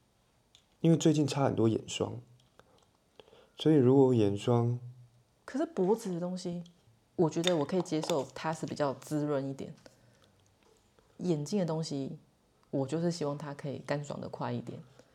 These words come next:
Speaker 2: 因为脖子这个地方真的感觉好干哦，好需要一些可以拿来抚平它的东西。
Speaker 1: 但是不得不说，就是眼睛，我擦在眼睛的地方真的干得很快欸。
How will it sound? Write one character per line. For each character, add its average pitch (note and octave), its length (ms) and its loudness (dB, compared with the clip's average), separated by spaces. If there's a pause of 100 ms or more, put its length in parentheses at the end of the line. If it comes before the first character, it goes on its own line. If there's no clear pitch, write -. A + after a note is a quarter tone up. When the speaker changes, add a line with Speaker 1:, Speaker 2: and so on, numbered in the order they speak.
(260)
Speaker 2:
因 A3+ 120 2
为 A3 60 0
脖 D3+ 200 -4
子 D3 160 -10 (460)
这 A3+ 100 0
个 D#3 80 -4
地 F3 140 -2
方 E3 160 -8
真 D#3+ 140 -8
的 D#3 60 -8
感 - 180 -10
觉 - 260 -12 (640)
好 C3 160 -4
干 C3 300 -4
哦， A#2+ 120 -8
好 B2+ 120 -6
需 D3+ 180 -8
要 D3+ 320 -2 (560)
一 C#3 80 -4
些 D#3 180 -4
可 D3+ 160 -8
以 B2+ 220 -6 (680)
拿 C#3 180 -4
来 C#3 120 -2
抚 C3 260 -6
平 B2+ 220 -6
它 C#3 180 -8
的 B2+ 80 -4
东 A#2+ 200 -6
西。 - 200 -16 (280)
Speaker 1:
但 G#3+ 140 0
是 G3+ 180 8 (240)
不 D#3 60 0
得 A2+ 140 8
不 G2 80 0
说， F#2+ 380 0
就 C3 140 0
是 B2 400 2 (1080)
眼 G2+ 320 2
睛， D#3 680 0
我 G#2+ 160 0
擦 D#3 200 0
在 E3 100 4
眼 F#2+ 300 0
睛 A#2 180 -2
的 A#2 100 2
地 A#2 220 0
方 G#2 340 -2
真 E3+ 140 6
的 D#3 60 6
干 C#3+ 220 6
得 C#3+ 60 4
很 G#2+ 160 0
快 B2+ 340 2
欸。 F2 240 -10